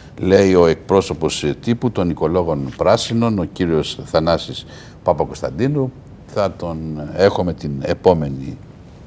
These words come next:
εβδομάδα πιθανόν στην τηλεφωνική μας, ε, γραμμή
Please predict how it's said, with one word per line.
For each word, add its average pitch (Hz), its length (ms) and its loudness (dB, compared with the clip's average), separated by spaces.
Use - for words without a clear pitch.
εβδομάδα 76 580 0
πιθανόν 73 480 -8
στην 82 260 -4
τηλεφωνική 73 580 -2
μας, 73 300 -2
ε, - 280 -8
γραμμή 104 480 2